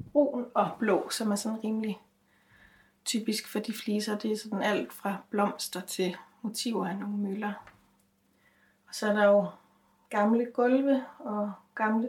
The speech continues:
døre og indbyggede skabe, og det er sådan, ja, det er et gammelt hus. Jeg tror, der er mange, de, der synes, de har set det her i alle mulige afskygninger. Øhm,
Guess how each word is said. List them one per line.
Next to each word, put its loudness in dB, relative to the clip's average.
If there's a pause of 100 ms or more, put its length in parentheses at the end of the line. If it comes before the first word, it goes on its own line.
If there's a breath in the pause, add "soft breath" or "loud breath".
døre 2
og -6
indbyggede 0
skabe, -4
og -8
det -6
er -4
sådan, 2 (2000)
ja, -8
det -12
er -10
et -12
gammelt 2
hus. 4
Jeg 2
tror, 6
der 10
er 12
mange, 12
de, 0
der 4
synes, 0
de -2
har 2
set 4
det 4
her 6
i 2
alle 6
mulige 4
afskygninger. 0 (840)
Øhm, -2